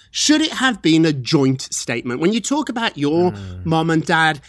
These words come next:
Speaker 1: if you have brothers or sisters, should you do it together? Or what do you think about this? Maybe not. Go vote on our Twitter page. It's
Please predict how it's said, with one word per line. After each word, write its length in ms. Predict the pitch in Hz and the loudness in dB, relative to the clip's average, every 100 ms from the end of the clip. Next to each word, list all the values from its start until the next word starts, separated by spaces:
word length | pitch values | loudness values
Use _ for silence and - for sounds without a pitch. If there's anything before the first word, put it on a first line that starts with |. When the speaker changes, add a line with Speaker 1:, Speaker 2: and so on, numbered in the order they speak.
| - | -4
Speaker 1:
if 160 | 175 220 | -2 -2
you 120 | 240 | -2
have 240 | 208 208 | -2 -2
brothers 320 | 185 190 170 | 0 0 -2
or 220 | 156 131 123 | -4 -4 -4
sisters, 420 | 226 202 - 196 | -4 -2 -2 -2
should 320 | - 240 196 | -2 -4 -4
you 80 | 233 | -6
do 200 | 196 202 | -2 -2
it 160 | 180 | -2
together? 580 | - 127 139 165 233 254 - _ _ - | -6 -4 -2 0 0 -2 -6 _ _ -4
Or 120 | 190 | 0
what 100 | 233 | 0
do 80 | 277 | 0
you 100 | 330 | 0
think 240 | 381 359 | 0 0
about 260 | 202 160 - | 0 -4 -4
this? 260 | 120 - | -6 -6
Maybe 260 | 180 185 214 | -4 -2 0
not. 320 | 214 139 - | 0 0 0
Go 140 | 214 | 2
vote 360 | 220 226 196 - - _ - | 4 6 4 4 -4 _ -10
on 180 | 110 123 | -8 -4
our 220 | 120 117 | -4 -4
Twitter 420 | - 135 139 185 | -6 -6 -4 -4
page. 460 | 190 139 120 147 | -6 -6 -6 -6
It's 120 | 135 | -8